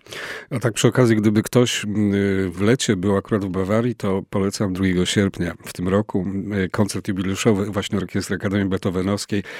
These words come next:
na wspominanym festiwalu w Bayreuth się odbędzie. Y, w Małopolsce, mm, to właściwie koniec lata, bo,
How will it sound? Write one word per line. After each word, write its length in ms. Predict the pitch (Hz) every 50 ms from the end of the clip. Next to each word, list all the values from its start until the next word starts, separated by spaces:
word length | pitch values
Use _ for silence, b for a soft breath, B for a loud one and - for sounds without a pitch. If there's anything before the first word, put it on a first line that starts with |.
| B B B -
na 460 | 104 101 98 95 92 95 98 101 101 107
wspominanym 680 | - - - - 113 98 104 101 101 101 98 98 95
festiwalu 540 | 92 - 101 - - 104 90 98 95 92 90
w 40 | 90
Bayreuth 400 | 90 101 98 98 92 95 90 -
się 160 | - - 101
odbędzie. 540 | 92 90 92 95 90 85 85 92 101 113 143 B B B B B B B B B B B B B -
Y, 260 | 113 104 101 101 101
w 200 | - - - -
Małopolsce, 840 | 110 113 110 107 113 135 165 180 175 - 220 214 196 - - 147
mm, 840 | 127 123 117 117 113 120 117 120 123 120 117 117 113 113 113 113 113 107
to 120 | - 139 135 _
właściwie 340 | - 135 143 - - 196 185
koniec 460 | - - 208 202 190 180 - - -
lata, 320 | 175 220 254 - - 151 127
bo, 220 | 117 120 120 113